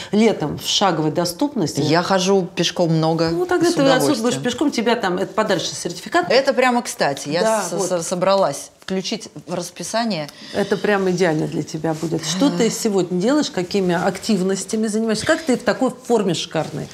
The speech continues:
Speaker 2: Слушай, ну, щас я приехала с лыж, я ездила на лыжи кататься, и это, конечно, очень хорошая нагрузка. И я прямо очень люблю лыжи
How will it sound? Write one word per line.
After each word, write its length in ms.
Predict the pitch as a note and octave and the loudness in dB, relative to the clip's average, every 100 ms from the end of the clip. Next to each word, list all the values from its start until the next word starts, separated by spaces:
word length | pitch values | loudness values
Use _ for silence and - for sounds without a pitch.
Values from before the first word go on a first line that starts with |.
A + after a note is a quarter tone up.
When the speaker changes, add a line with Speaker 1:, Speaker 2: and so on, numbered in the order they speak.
| - | -4
Speaker 2:
Слушай, 240 | A#3 - | -4 -2
ну, 80 | G#3+ | -2
щас 280 | A#3 C#4 C4+ | 2 0 2
я 80 | A3 | 0
приехала 640 | A3 G3+ G3 F#3+ F3+ E3+ | 2 2 2 0 0 2
с 160 | E3 - | 0 0
лыж, 360 | D#3+ D#3 C#3+ | 0 2 0
я 120 | D#3+ D3 | 0 0
ездила 320 | D3 D3+ C#3+ | 0 -2 0
на 140 | C#3+ | 0
лыжи 200 | E3+ A#3 | 0 -2
кататься, 560 | - A3 G#3+ - - F#3 - | -2 -2 -2 -2 -4 -4 -2
и 220 | D#3 D3+ | -2 0
это, 220 | E3+ D#3 | 0 -2
конечно, 360 | C#3+ C#3+ - C3+ | -4 -4 -2 -2
очень 200 | C#3 - | -2 -4
хорошая 360 | C#3 B2+ - | -4 -4 -4
нагрузка. 580 | C3+ C#3+ G3+ A#3 - C4+ - - - - - - - _ _ | -4 -2 -2 -2 -4 -4 -8 -20 -20 -20 -20 -20 -20 _ _
И 60 | D#3 | 0
я 760 | D#3+ D#3 D3+ C#3 D#3 D#3+ D3 - _ | 2 2 0 2 4 2 0 -12 _
прямо 380 | D#3 D#3+ D#3 - | 2 4 2 4
очень 380 | G#3 E3+ - B2+ | 4 4 2 -2
люблю 300 | C3 C3 C3 | -2 -2 -2
лыжи 320 | C3 B2+ - | -2 -4 -8